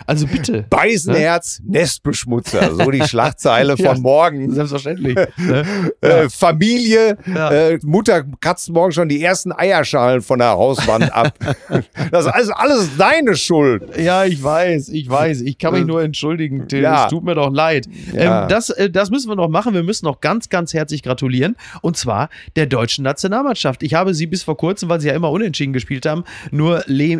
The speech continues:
Speaker 1: Remiserables genannt. Und jetzt gewinnen die gegen Italien einfach mal fünf zu zwei gegen Italien.
Speaker 2: Ja,
Speaker 1: <laughs> Wir, wir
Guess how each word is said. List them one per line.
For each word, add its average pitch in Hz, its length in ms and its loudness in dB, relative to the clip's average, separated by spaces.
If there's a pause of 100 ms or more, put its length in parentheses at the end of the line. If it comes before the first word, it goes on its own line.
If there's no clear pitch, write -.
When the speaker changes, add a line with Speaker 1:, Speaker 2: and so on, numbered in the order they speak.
Speaker 1:
Remiserables 160 1040 0
genannt. 123 380 0
Und 160 200 0
jetzt 120 240 -2
gewinnen 127 340 -2
die 151 140 -6
gegen 135 220 -4
Italien 127 560 -2
einfach 139 300 -4
mal 143 320 -2 (200)
fünf 320 380 -4
zu - 160 -8
zwei 214 340 -2
gegen 202 280 -4
Italien. 226 760 -2
Speaker 2:
Ja, - 160 2
Speaker 1:
<laughs> - 180 -4
Wir, 185 280 -8
wir 165 180 -4